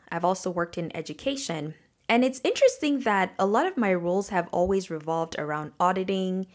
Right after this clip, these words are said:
evaluating, and reporting. As you can imagine, I deal quite a lot with interpreting data, writing, making sure data is usable,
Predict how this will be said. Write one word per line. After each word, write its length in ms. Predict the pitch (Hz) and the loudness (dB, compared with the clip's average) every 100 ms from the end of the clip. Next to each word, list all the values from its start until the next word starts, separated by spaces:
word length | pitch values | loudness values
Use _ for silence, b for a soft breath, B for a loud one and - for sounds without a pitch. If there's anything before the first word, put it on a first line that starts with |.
| b b | b b
evaluating, 640 | - 170 175 170 165 160 151 | -4 2 2 2 -2 -6 -6
and 120 | 139 | -8
reporting. 500 | 135 - 285 202 - - _ _ b b b b b b - | -10 2 2 2 -2 -14 _ _ b b b b b b 0
As 180 | 190 | 2
you 60 | 196 | 2
can 160 | 208 196 | 0 2
imagine, 720 | 185 254 277 170 165 170 170 - | 2 2 2 0 0 -2 -6 -2
I 160 | 175 | -2
deal 380 | 160 - 175 185 | -2 -2 0 0
quite 300 | 185 - 170 | -2 -4 -4
a 60 | 151 | -2
lot 340 | 147 156 - | -2 -2 -4
with 340 | 151 131 - - | -8 -10 -14 -16
interpreting 640 | 165 151 165 165 175 165 151 | -14 -8 -6 -4 -4 -6 -6
data, 600 | 147 147 151 151 151 151 _ _ | -8 -6 -6 -4 -6 -10 _ _
writing, 800 | - 147 156 160 156 156 156 156 - _ _ B B B B B | -6 -6 -4 -4 -2 -4 -4 -6 -10 _ _ B B B B B
making 300 | - 320 349 | -2 0 -2
sure 200 | - 240 | 2 2
data 380 | 196 185 185 185 | 4 2 2 0
is 200 | 180 151 | 0 -4
usable, 560 | 147 - 165 220 339 | -6 -6 -2 -2 -2